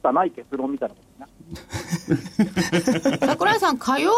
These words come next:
Speaker 2: 日が思いがけなく結構高くて、二万八百五十円までいったじゃないですか。
Speaker 1: はい。ええ。
Speaker 2: これで、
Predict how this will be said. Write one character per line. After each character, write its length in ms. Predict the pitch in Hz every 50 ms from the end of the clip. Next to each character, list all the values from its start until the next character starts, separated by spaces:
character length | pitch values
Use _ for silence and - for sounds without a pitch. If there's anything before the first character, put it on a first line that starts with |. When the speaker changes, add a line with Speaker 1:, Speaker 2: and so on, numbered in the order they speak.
| 508 494 466
Speaker 2:
日 100 | 392 320
が 200 | 320 294 277 254
思 220 | 240 277 339 339
い 60 | 349
が 120 | 359 359 359
け 120 | 381 403
な 140 | 381 339 285
く 140 | - 254 233
結 240 | - 311 330 320 -
構 180 | - 240 240
高 280 | 240 254 247 - - -
く 120 | - -
て、 420 | - - 208 208 202 196 175 - - -
二 120 | 190 220
万 260 | 240 285 339 381 370 214
八 200 | 214 214 208 208 - -
百 240 | - 370 370 381 349
五 160 | 320 349 349
十 100 | 349 370 403 403
円 160 | 381 330 262 233
ま 120 | 240 220
で 80 | 196 202
い 60 | 190
っ 40 | 190
た 160 | - 247 247
じ 60 | 214
ゃ 60 | 214
な 120 | 196 196 185
い 60 | 175
で 100 | 170 180
す 100 | 180 -
か。 100 | - 190
Speaker 1:
は 180 | 190 180 139 - 226
い。 40 |
え 20 | 226 220 180 139 -
え。 20 | - - - - - -
Speaker 2:
こ 80 | 262
れ 140 | 302 349 359
で、 380 | 339 392 381 381 359 359 -